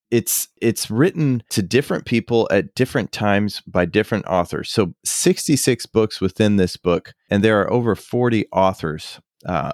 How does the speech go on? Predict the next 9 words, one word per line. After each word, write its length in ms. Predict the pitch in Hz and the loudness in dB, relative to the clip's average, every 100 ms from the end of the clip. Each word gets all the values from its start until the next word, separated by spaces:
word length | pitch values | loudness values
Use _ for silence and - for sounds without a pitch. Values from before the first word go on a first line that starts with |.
| - | -4
of 220 | 92 82 | -4 -2
this 180 | 82 - | -6 -6
book, 340 | - - - _ _ - | -10 -12 -14 _ _ 0
all 300 | 120 151 - | 2 2 2
inspired 680 | 123 - - 123 123 117 90 | -2 -2 0 2 4 2 2
by 180 | 98 | 0
God, 520 | 90 113 123 92 85 - - | 0 0 2 2 0 -4 -2
but 180 | 104 - | -2 0
all, 540 | 120 131 131 123 107 | 0 2 2 0 -4